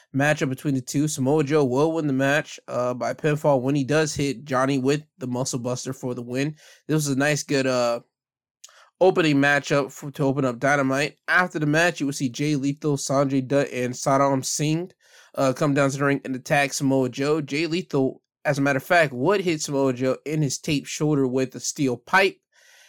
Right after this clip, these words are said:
And then you will see the Best Friends, which consists of Chuck Taylor and Trent Beretta with Rocky Romero, come down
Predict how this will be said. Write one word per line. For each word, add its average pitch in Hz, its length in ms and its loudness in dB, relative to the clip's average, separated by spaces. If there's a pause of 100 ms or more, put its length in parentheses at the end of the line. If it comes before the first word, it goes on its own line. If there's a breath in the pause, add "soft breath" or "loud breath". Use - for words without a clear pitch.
(140 soft breath)
And 147 300 2
then 156 140 0
you 160 80 0
will 151 80 2
see 151 240 -2
the 123 100 -2
Best 151 320 0
Friends, 143 580 0
which 131 260 -6
consists 139 300 -6
of 123 140 -4
Chuck 139 300 -4
Taylor 135 500 0 (380 soft breath)
and 127 360 0
Trent 151 240 0
Beretta 135 460 4 (100)
with 151 280 2
Rocky 143 280 2
Romero, 131 320 2
come 143 300 -2
down 135 300 2